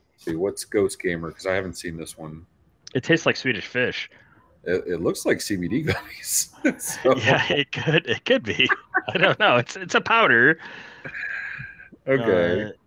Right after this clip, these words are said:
Speaker 2: yeah. I have the Swedish Fish flavor. So, ap-,
Speaker 1: Is it
Speaker 2: apparently
Speaker 1: because,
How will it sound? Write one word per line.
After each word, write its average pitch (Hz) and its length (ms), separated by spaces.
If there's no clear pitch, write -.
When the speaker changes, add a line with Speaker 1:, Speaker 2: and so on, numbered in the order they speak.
Speaker 2:
yeah. 107 500
I 147 300
have 143 420
the 123 800
Swedish 147 340
Fish 120 140
flavor. 98 480
So, 101 380
ap-, 113 180
Speaker 1:
Is 110 160
it 156 80
Speaker 2:
apparently 131 340
Speaker 1:
because, 135 180